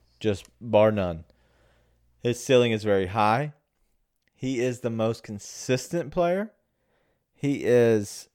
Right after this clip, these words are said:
six five, one ninety-five already. He's going to put on some weight.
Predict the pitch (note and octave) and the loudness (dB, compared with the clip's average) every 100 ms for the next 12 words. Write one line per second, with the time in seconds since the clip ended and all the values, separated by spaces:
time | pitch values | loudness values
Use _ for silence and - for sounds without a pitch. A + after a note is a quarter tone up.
0 | _ _ - - - D#3 - - D3 C3+ | _ _ -18 -12 -2 -2 -2 -2 2 4
1 | C#3 E3 E3 - _ - G#2+ A2+ A#2+ G#2+ | 4 0 -4 -14 _ -12 -4 -2 0 0
2 | G#2 G2+ - G2 G2 F#2+ F2+ E2+ F2+ A#2 | 0 -4 -2 0 0 0 -2 -2 -4 -2
3 | D#3+ D#3 _ _ _ _ _ _ _ _ | -6 -10 _ _ _ _ _ _ _ _
4 | _ - A#2 A2 A2+ A#2 B2 B2+ A#2+ - | _ -8 -8 -2 0 0 -4 -6 -8 -2
5 | B2 A#2+ B2 - C3 G2+ G2 A#2+ | 2 2 0 -4 -4 0 0 -2